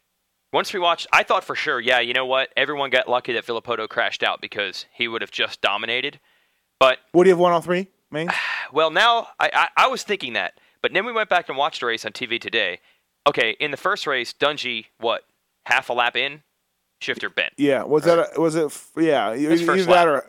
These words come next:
Speaker 2: or was it first lap? Okay.
Speaker 1: Yeah.
Speaker 3: Yeah, it was.
Speaker 1: Yeah, it was where Weimer crashed
Speaker 2: Okay.
Speaker 1: that,
Speaker 3: Yep.
Speaker 1: on
Speaker 2: Yeah.
Speaker 1: Talladega.
Speaker 3: Right.
Speaker 1: So, s-,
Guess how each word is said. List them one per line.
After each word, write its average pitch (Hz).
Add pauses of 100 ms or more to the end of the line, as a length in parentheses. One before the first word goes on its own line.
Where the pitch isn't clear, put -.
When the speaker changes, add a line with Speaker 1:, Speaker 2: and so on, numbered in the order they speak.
Speaker 2:
or -
was 143
it 127
first 147
lap? 170
Okay. - (100)
Speaker 1:
Yeah. 110 (360)
Speaker 3:
Yeah, 123
it 107
was. 107 (100)
Speaker 1:
Yeah, 127
it 113
was 110
where 123
Weimer 117
crashed 101
Speaker 2:
Okay. 127
Speaker 1:
that, 110 (280)
Speaker 3:
Yep. 101
Speaker 1:
on 110
Speaker 2:
Yeah. 101
Speaker 1:
Talladega. 117 (600)
Speaker 3:
Right. 90 (520)
Speaker 1:
So, 156 (800)
s-, -